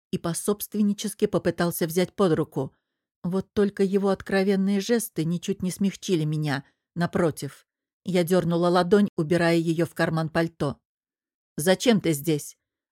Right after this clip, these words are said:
Остановилась против него и пристально уставилась в знакомое,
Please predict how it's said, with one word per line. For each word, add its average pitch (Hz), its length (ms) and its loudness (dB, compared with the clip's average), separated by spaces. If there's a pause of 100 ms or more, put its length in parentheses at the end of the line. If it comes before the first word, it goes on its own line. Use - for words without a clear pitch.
Остановилась 180 760 -2
против 170 400 -6
него 175 300 0 (380)
и 202 60 -2
пристально 233 600 0
уставилась 202 600 0
в - 80 -8
знакомое, 190 680 0